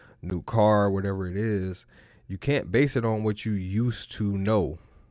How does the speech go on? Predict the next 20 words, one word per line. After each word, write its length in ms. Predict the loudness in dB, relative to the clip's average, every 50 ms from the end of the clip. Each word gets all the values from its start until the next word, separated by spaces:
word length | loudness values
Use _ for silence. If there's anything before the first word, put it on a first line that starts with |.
| _ _ _ _ -8
is 200 | -8 -6 -6 -4
what 180 | -4 -4 -4
I'm 160 | -4 -6 -8
getting 240 | -10 -10 -12 -12 -14
to. 180 | -14 -14 -14 -12 -2
So 200 | 4 4 6 6
we're 120 | 4 2
gonna 160 | 0 0 0
go 260 | 0 2 2 2 4
over 80 | 2 2
a 80 | 0 -2
few 180 | -4 -4 -2
things 480 | 0 0 0 0 0 -2 -4 -8 -8 -6
that 220 | -6 -6 -6 -8 _ _
I 160 | -4 -4 -4
think 240 | -2 -2 -4 -4 -4
is 100 | -6 -6
very 300 | -6 -4 -2 -2 -2 -2
important 560 | -2 -4 -4 -2 -2 -2 -2 -4 -6 -10 -12 -14 -20 -20 -20 -20 -20 -20 -20 -20 -20 _ -10
to 540 | -4 0 2 2 4 4 4 2 2 0